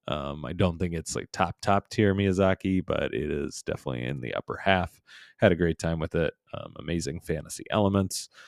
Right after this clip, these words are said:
And then The Iron Claw I talked about on, I think I, oh, I maybe haven't talked about it. I don't know if I talked about it on the last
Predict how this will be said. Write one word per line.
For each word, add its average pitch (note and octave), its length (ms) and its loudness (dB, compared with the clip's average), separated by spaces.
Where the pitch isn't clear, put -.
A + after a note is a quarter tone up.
And F2+ 120 0
then E2 120 2
The D#2+ 100 0
Iron G2+ 240 6
Claw F2+ 340 6
I F2 80 4
talked E2 280 0
about D#2 400 2
on, - 460 -8
I - 420 -18
think A#2+ 160 0
I, F2+ 80 4
oh, A2 180 6
I E2+ 80 4
maybe G#2+ 300 0
haven't A2 280 -2
talked - 260 -4
about - 240 -2
it. - 80 -2
I G2+ 40 -8
don't G#2+ 120 2
know G#2 100 2
if F2 80 -2
I E2+ 60 0
talked E2+ 260 -4
about E2+ 140 0
it F2 40 0
on E2+ 80 -6
the E2+ 80 -6
last F2 340 -8